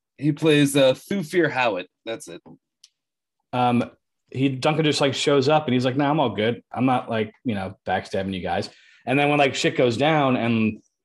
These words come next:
Speaker 2: the Harkonnen are, like, making their attack, like, Duncan, uh, you know, helps a bunch of people flee. Um, he, and then Oscar Isaac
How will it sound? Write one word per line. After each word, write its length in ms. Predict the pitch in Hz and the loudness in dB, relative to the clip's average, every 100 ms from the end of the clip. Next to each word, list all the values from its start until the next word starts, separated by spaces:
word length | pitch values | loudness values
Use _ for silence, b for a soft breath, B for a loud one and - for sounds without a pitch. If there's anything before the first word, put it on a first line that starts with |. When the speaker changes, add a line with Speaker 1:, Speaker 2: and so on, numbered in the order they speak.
| _ _ - | _ _ -2
Speaker 2:
the 140 | 117 107 | 0 4
Harkonnen 380 | 131 131 127 | 2 2 0
are, 120 | 117 113 | 2 2
like, 320 | 107 101 - | 2 -2 -2
making 320 | 120 123 123 | 0 0 0
their 140 | 113 101 | 0 0
attack, 520 | 98 135 127 107 - - _ _ _ _ _ _ _ _ _ - | 2 2 4 2 -2 -18 _ _ _ _ _ _ _ _ _ -4
like, 420 | 123 107 - - | -2 -2 -4 -6
Duncan, 680 | 127 117 - 113 107 104 101 _ _ _ _ _ 113 | -2 -2 0 0 0 -2 -4 _ _ _ _ _ 0
uh, 440 | 107 98 95 95 - _ _ | 2 2 2 -2 -8 _ _
you 100 | 120 | -4
know, 120 | 107 | -2
helps 640 | 95 110 95 - - - - _ _ | 0 0 -2 -6 -6 -6 -10 _ _
a 40 | 107 | -4
bunch 200 | 107 - | -2 -2
of 60 | |
people 220 | - 107 - | -4 -4 -4
flee. 640 | - 139 135 131 127 127 _ _ _ _ _ _ _ _ _ _ _ - | 0 2 4 2 0 -6 _ _ _ _ _ _ _ _ _ _ _ -4
Um, 640 | 107 104 101 101 98 90 _ _ _ - | 0 2 2 0 -2 -4 _ _ _ -16
he, 840 | - 117 110 107 104 104 104 - _ _ _ _ - | -4 0 2 2 0 0 -2 -4 _ _ _ _ -4
and 160 | 113 | 0
then 200 | 110 107 | 0 0
Oscar 500 | 110 110 110 - 110 | 0 0 0 0 2
Isaac 560 | 117 123 117 123 117 | 2 2 2 0 -2